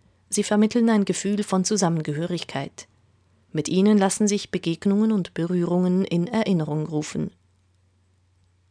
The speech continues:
Was kann man tun, wenn auch das Zusammensein nach einer Abschiedsfeier in der Kirche wegfällt?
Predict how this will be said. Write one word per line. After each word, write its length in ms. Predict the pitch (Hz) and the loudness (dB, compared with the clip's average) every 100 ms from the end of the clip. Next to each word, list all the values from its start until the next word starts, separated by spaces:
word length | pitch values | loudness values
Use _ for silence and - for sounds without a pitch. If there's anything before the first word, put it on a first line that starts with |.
| _ _ _ _ _ _ _ _ _ _ _ _ _ _ _ - | _ _ _ _ _ _ _ _ _ _ _ _ _ _ _ 0
Was 280 | 202 190 - | 2 4 0
kann 200 | 214 233 | 0 2
man 180 | 233 | 2
tun, 320 | - 254 277 196 | 0 0 2 4
wenn 220 | 175 175 | 4 4
auch 200 | 170 - | 0 0
das 260 | 170 - | -2 -2
Zusammensein 680 | - 185 180 220 214 196 180 | -2 0 2 4 4 4 4
nach 160 | 180 - | 2 0
einer 240 | 175 180 | -2 -2
Abschiedsfeier 760 | 202 - 226 214 - 190 185 165 | -2 -4 -6 -4 -2 2 2 2
in 120 | 175 | 0
der 100 | 170 | -2
Kirche 460 | - 247 240 196 | -4 -6 -2 -2
wegfällt? 640 | 170 165 - 147 147 - | -2 -4 -6 -8 -8 -16